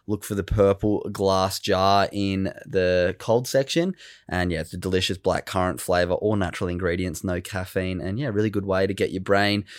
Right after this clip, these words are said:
fired up for short-term brain performance, but also long-term brain health. Okay. Also, if you wanna be a legend and you wanna learn more about some mental health workshops that I run, it's been really cool. The start of this year,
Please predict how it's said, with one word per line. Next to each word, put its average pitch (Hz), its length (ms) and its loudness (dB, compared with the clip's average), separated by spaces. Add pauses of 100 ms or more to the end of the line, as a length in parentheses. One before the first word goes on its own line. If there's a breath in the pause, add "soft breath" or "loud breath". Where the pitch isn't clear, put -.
(220 loud breath)
fired 123 240 12
up 120 140 6
for 123 80 -2
short-term 123 460 4
brain 113 200 6
performance, 131 500 0
but - 160 2
also 104 500 4
long-term 95 540 0
brain 92 320 0
health. 95 460 0 (760)
Okay. 113 360 6 (340 loud breath)
Also, 160 260 12
if 147 140 12
you 160 60 8
wanna 165 120 8
be 165 80 10
a 131 60 12
legend 127 420 8
and 120 140 4
you 127 80 6
wanna 135 120 6
learn 160 120 6
more 131 180 10
about 113 380 8
some 110 180 2
mental 110 280 4
health 110 260 4
workshops 117 420 6
that 120 80 4
I 110 60 8
run, 107 280 6
it's 123 120 -2
been 135 160 4
really 143 220 6
cool. 123 260 4
The 107 100 2
start 120 300 8
of 123 80 8
this 120 240 0
year, 110 240 4